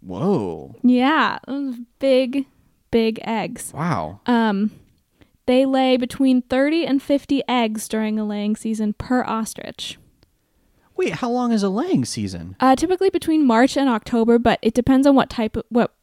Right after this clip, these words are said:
Speaker 2: um, what area of the world you're in.
Speaker 1: Okay.
Speaker 2: Because it's, it's seasonal, so it depen-, some of 'em are in Australia, obviously.
Speaker 1: Oh,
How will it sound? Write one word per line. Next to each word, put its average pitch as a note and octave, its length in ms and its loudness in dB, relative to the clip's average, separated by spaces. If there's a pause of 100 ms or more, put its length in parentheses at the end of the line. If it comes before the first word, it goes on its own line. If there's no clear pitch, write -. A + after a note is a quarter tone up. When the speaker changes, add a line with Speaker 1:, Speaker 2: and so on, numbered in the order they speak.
Speaker 2:
um, G#3+ 320 2
what B3 160 4
area A#3 180 2
of A3 80 -4
the G#3+ 80 -4
world G#3 320 -2
you're C#4 80 -4
in. D4+ 320 -4 (640)
Speaker 1:
Okay. F#3 440 -4 (120)
Speaker 2:
Because A#3 380 -2
it's, G3+ 300 -8
it's - 180 -8
seasonal, B3+ 640 2
so G#3+ 140 -6
it G#3+ 80 -8
depen-, A3+ 360 -4
some A#3 220 4
of A3+ 80 2
'em G#3 140 -2
are - 20 -4
in F#3 80 -6
Australia, F#3+ 500 -6
obviously. G3 440 -2
Speaker 1:
Oh, A3 80 8